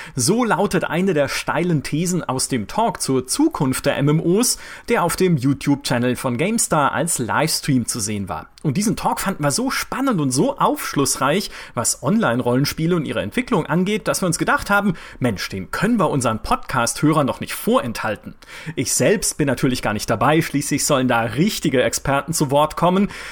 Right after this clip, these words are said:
Deshalb hat das Gespräch geführt auch meine liebe Kollegin Leia von Mein M M O.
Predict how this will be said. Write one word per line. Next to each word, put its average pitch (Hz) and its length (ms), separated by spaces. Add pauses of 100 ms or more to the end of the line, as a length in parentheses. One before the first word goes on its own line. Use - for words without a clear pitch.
(140)
Deshalb 214 400
hat 143 140
das - 160
Gespräch 135 480
geführt - 500
auch 175 240
meine 131 220
liebe 160 180
Kollegin 143 500
Leia 107 460
von 151 380
Mein 131 300
M 127 140
M 135 120
O. 135 320